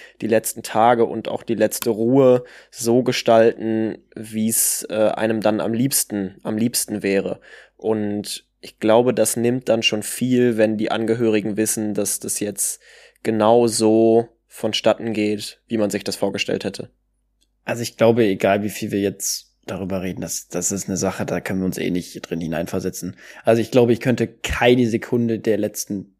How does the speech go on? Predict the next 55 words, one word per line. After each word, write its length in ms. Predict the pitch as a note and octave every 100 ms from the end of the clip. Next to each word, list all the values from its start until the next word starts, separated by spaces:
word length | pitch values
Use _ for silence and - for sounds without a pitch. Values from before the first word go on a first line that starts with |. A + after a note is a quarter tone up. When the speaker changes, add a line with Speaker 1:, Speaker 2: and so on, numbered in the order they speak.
| _
Speaker 2:
vier 380 | - - A3 G#2
Wochen, 340 | G#2 - F#2+
wenn 100 | G2
ich 80 | G2
das 220 | F#2+ -
wüsste, 240 | G2+ - -
irgendwie 680 | - G#2+ G2 - - E2+
genießen. 600 | - E2+ F2 F#2 - G2+ -
Also, 380 | - G2 G2+ - - _ _ _ _ _ _ _ - - -
Speaker 1:
Ja. 180 | G#2+ G2 - -
Speaker 2:
darum. 260 | G#2+ F#2+ F#2+
Speaker 1:
Ja, 200 | A2 A#2
nein, 200 | A#2+ A#2
das 200 | B2 C#3+
auf 120 | C#3
keinen 240 | - B2
Fall. 240 | A#2 A#2+ A#2+
Speaker 2:
Weil 60 | A2+
es, 140 | A#2+ A#2+
es 140 | G#2+
wird, 140 | B2+
es 200 | A#2 -
wird 180 | B2+ B2
mich 160 | A2 -
komplett 440 | B2 A2 A2 G#2+
fertig 300 | - G2+ G2+
machen. 320 | G2+ F#2+ G2 - _ _
Ich 60 | _
glaube, 160 | B2 A#2
ich 60 |
kö-, 120 | -
ich 140 | A#2 A2+
wäre 240 | A#2+ A#2 -
zu 160 | - C3
nichts 320 | B2+ B2 -
in 100 | A2
der 100 | G#2+
Lage. 400 | G#2 F#2+ F#2+ G2 _ _ _ _ -
Speaker 1:
Mhm. 400 | A2 G#2+ G#2+ C3 _
Speaker 2:
Kommt 160 | - D3+
natürlich 220 | B2+ C#3
auch 60 | C3+
immer 120 | B2+
drauf 140 | A#2+
an, 140 | A#2 A2+
wie 80 |
alt 180 | G#2 A#2
man 120 | A#2
ist 180 | A2 G#2+
und, 340 | G#2 F#2+ F#2+ F#2
äh, 340 | F#2 E2+ E2 - _ _ _ _ _ _ - _
aber 200 | G2+ G2
wenn 120 | G2+
mir 80 |
Speaker 1:
Richtig. 60 | G#2